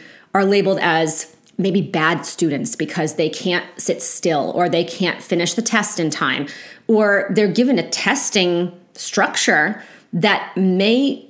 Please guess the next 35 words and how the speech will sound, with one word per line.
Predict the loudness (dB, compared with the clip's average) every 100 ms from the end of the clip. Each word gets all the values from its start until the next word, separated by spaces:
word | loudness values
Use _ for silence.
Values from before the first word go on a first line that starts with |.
| 0
not | 2 2 0
take | 0 0 2
into | 0 2 0
account | -2 -2 -2 -2 -4
that | -4
they're | 0 0
being | 2 0 0
visually | 0 0 0 0 0
overstimulated | 0 0 -2 -2 0 -2 -2 -4 -14 -20 -6
or | 0 2
that | 4 2 0 -6 -8
there's | 0 2 4
no | 2 2
tactile | 0 0 0 0 -2 -2 0 2 0 -2
fulfillment | -2 -4 0 0 0 -2
for | -4
them | -2 0
in | 0
that | -2 -2
moment. | -2 -2 -4 -12 -18 -20 0
And | 2 2 0 -4 -16 _ -4
this | 2 4 4
is | 0 0
why | 0 2 2 2 -2 -2
I |
think | 0 0 2
rapid | 0 0
prompt | -2 -2 0
is | 0
so | 0
effective. | 0 -2 -2 -4 -4 -2
It | -4 0
can | 0
be | 2 0 -2 -12 _
individualized, | 0 2 2 0 -2 -2 -4 -6